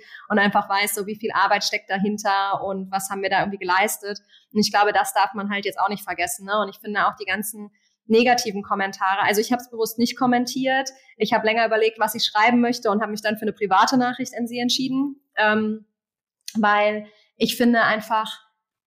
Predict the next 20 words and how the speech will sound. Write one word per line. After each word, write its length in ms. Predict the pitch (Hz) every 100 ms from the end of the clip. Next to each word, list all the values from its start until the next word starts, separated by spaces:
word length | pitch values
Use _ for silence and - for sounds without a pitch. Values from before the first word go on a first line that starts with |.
| _ -
also 180 | 226 262
es 80 |
ist 60 | -
schon 160 | 240 196
krass, 300 | - 196 -
was 160 | 190
da 440 | 185 175 170 147 - _ 208
teilweise 320 | 196 202 190
geschrieben 360 | - 220 208
wird 140 | 190 185
und 140 | 185
da 100 | 190
kann 180 | 202 220
man 120 | 202
halt 100 | 196 180
auch 80 |
echt 220 | - 202 220
nur 100 | 208
sagen, 380 | 202 202 208
liebe, 560 | 202 214 214 214 214 214